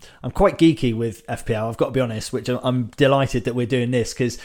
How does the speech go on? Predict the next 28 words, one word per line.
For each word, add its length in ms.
it 100
gives 200
us 160
a 60
<laughs> 80
chance 280
to 80
have 120
a 40
chat 220
about 200
it 80
every 200
week. 320
Yeah, 240
so 240
I 80
kind 240
of 60
get 180
notifications 840
from 240
Fantasy 380
Premier 280
League 160
on 140
Twitter, 420
and, 140